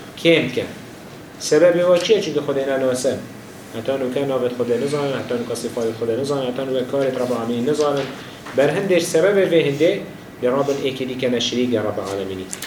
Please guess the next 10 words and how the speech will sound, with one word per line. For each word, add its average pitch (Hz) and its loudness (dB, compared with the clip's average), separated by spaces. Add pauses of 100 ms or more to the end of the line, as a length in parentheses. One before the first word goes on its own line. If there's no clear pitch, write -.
(160)
بل 127 4 (140)
أكثرهم 151 0 (140)
لا 120 4
يعلمون. 101 -2 (380)
هم 190 2
قالوا 170 8
علم 175 2
مروي 165 4
شيء 160 4
كان. 120 0